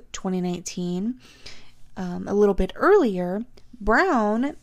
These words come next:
gave a telephone interview to Rochester station W H E C T V from McCormick Correctional Institution, which is where he was incarcerated. He said that he had saw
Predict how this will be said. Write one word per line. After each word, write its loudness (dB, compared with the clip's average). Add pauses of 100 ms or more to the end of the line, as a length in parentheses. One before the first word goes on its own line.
(180)
gave 0
a -2
telephone -4
interview -4
to -4
Rochester -6
station -6 (100)
W -4
H -2
E -6
C -6
T -6
V -2 (340)
from -4
McCormick -4
Correctional -4
Institution, -6 (540)
which 2
is -2
where -2
he -4
was -6
incarcerated. -6 (440)
He -4
said -2
that -6
he -2
had -8
saw -2